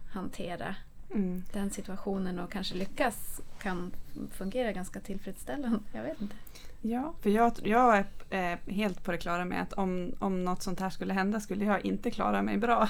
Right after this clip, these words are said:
Speaker 1: Nej.
Speaker 2: Det kanske är det, att jag
Speaker 1: Nej,
Speaker 2: behöver läsa om någon
Speaker 1: precis.
Speaker 2: som faktiskt klarar av det.
Speaker 1: Precis. Eh, har du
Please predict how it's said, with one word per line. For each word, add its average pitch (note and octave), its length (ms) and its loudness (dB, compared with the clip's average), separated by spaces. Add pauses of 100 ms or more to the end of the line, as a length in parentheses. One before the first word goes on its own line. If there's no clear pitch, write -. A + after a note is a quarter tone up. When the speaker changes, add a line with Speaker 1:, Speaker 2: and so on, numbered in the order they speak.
(100)
Speaker 1:
Nej. C#4+ 340 6
Speaker 2:
Det A3+ 160 10
kanske B3+ 240 10
är A#3+ 40 10
det, A#3+ 160 8
att G3+ 160 8
jag G#3 100 6
Speaker 1:
Nej, - 100 4
Speaker 2:
behöver G#3+ 220 6
läsa G3+ 340 6
om G3+ 60 6
någon F#3 140 6
Speaker 1:
precis. G3 120 2
Speaker 2:
som F#3+ 140 0
faktiskt F3+ 500 -4
klarar F#3 380 2
av G3+ 240 4
det. - 160 0
Speaker 1:
Precis. G3+ 460 0 (1500)
Eh, A3+ 380 6 (100)
har C#4 80 6
du D4+ 140 2